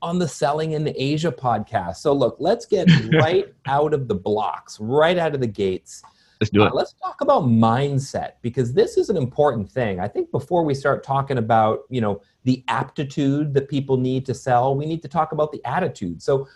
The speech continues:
Speaker 1: what are your
Speaker 2: Yes.
Speaker 1: thoughts on, on sales reps' mindset these days and beyond?
Speaker 2: Dude, it is everything. Because I'm a, I, I just, if you, um, we think we talked about it on your show, we finished watching Jordan's Last Dance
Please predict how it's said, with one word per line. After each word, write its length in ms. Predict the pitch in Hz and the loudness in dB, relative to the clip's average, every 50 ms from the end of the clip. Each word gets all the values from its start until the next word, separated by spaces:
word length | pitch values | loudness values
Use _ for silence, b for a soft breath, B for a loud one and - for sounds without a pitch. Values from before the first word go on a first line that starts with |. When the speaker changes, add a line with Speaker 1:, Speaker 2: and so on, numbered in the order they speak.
| B _ | B _
Speaker 1:
what 160 | 190 226 247 | 2 2 2
are 40 | 285 | 2
your 120 | 294 269 - | 0 0 2
Speaker 2:
Yes. 140 | 175 170 | 2 2
Speaker 1:
thoughts 240 | 175 170 165 160 - | 2 2 0 -2 -4
on, 260 | 165 156 147 143 139 139 - _ | -4 -2 -2 -4 -6 -10 -12 _
on 320 | - 143 143 143 139 139 - _ _ | -2 -2 -2 -2 -2 -6 -8 _ _
sales 440 | - - - 165 165 165 160 139 | -10 -6 -2 0 0 0 0 0
reps' 320 | 135 139 135 139 - - - _ _ _ - | 2 2 2 2 0 -4 -20 _ _ _ -6
mindset 880 | 101 104 113 120 123 131 135 135 139 135 135 - 139 120 - 98 101 | -2 2 2 4 4 4 4 4 4 2 2 2 0 0 0 -2 -2
these 380 | 101 120 131 143 139 127 117 110 | 2 2 4 6 4 4 4 2
days 460 | 101 131 123 127 131 127 127 123 117 | 2 2 4 4 6 6 4 2 2
and 260 | 120 113 113 107 107 | 0 -2 -2 0 0
beyond? 440 | 95 104 101 101 87 - - - - _ _ _ _ _ _ _ _ _ _ _ _ _ - - | 0 0 -2 -2 -4 -6 -8 -14 -18 _ _ _ _ _ _ _ _ _ _ _ _ _ -8 0
Speaker 2:
Dude, 300 | 87 107 101 92 78 - - | 2 4 4 4 2 0 -2
it 140 | - 107 101 | 0 2 4
is 240 | 101 95 87 - - _ _ _ | 4 4 2 0 -6 _ _ _
everything. 760 | - 113 110 101 95 87 92 85 80 - - 78 73 73 71 - - b b b b b b b b - | 4 6 6 6 4 4 4 2 2 0 0 0 0 0 -2 -4 -10 b b b b b b b b 0
Because 400 | 104 95 113 107 98 92 87 - | 4 6 6 6 6 4 2 2
I'm 260 | - 110 113 117 117 113 | 2 4 4 4 6 6
a, 180 | 104 95 - - - | 4 4 2 2 0
I, 180 | - 113 110 - 117 - - 117 113 - _ _ - | 0 0 0 0 -4 -10 -10 -12 -12 -12 _ _ 0
I 220 | 117 123 127 131 | 2 4 4 4
just, 460 | 127 120 123 123 120 117 - - - _ _ _ _ - | 4 4 2 2 2 2 0 -6 -16 _ _ _ _ -8
if 120 | - - | -4 -2
you, 160 | 123 117 113 117 - - - | 0 0 0 -2 -6 -6 -2
um, 300 | 101 101 98 92 87 87 - | 0 0 2 0 -2 -4 -4
we 120 | - 120 | -4 -4
think 220 | 120 - 143 143 143 | -2 -2 -4 -2 0
we 60 | 113 | 2
talked 200 | 101 117 - - | 2 2 2 2
about 160 | 104 92 85 | 2 2 2
it 40 | 85 | 2
on 80 | 82 87 | 2 2
your 160 | 90 110 117 | 2 2 2
show, 200 | - - - 76 | 0 -2 -2 0
we 100 | 80 85 | 0 0
finished 360 | - - 120 107 98 95 - | 0 2 2 2 2 2 0
watching 600 | 92 92 90 85 - - 92 87 85 80 82 78 76 | 0 2 2 2 0 -2 -2 -2 0 0 -2 -4 -4
Jordan's 420 | 101 107 92 90 90 87 82 - | -2 0 0 2 2 0 -2 -2
Last 340 | 76 73 78 82 82 - _ | 0 0 0 0 0 -2 _
Dance 320 | - 87 85 80 80 - | 0 2 2 2 0 -2